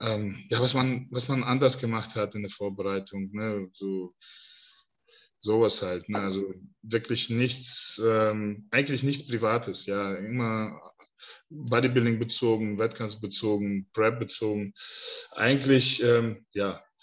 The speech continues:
keine, keine, keine normale Unterhal-, keine entspannte La-, Stimmung. So, das ist schon so ein bisschen angespannt gewesen halt, ne?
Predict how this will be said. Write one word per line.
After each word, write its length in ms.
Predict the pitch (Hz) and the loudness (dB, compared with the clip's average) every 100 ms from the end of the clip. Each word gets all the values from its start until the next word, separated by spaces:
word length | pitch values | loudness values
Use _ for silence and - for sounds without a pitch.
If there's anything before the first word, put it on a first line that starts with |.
| - - - - - - _ _ _ | -20 -20 -20 -20 -20 -20 _ _ _
keine, 520 | - 139 170 165 147 135 | 0 4 6 6 4 4
keine, 500 | 143 156 151 143 - | 2 4 4 2 2
keine 260 | 147 165 | 2 4
normale 340 | 147 131 135 135 | 4 4 2 2
Unterhal-, 360 | 123 120 123 | 0 0 -2
keine 240 | - 151 165 | -2 -2 0
entspannte 1120 | 151 - - 143 151 156 139 131 127 127 123 | -2 -4 -4 -2 0 4 6 6 4 2 0
La-, 260 | 117 117 - | -2 -6 -6
Stimmung. 580 | - - 131 113 92 98 - | -8 0 0 0 -4 -10 -8
So, 260 | 101 92 | -2 -2
das 160 | 87 95 | -2 -8
ist 60 | 104 | -6
schon 220 | 131 117 | -2 -2
so 60 | 107 | -2
ein 40 | |
bisschen 240 | 107 - | -4 -4
angespannt 520 | 98 95 92 - 85 - | -6 -6 -8 -12 -20 -20
gewesen 360 | 85 85 85 | -18 -20 -20
halt, 180 | _ _ | _ _
ne? 140 | 95 | -20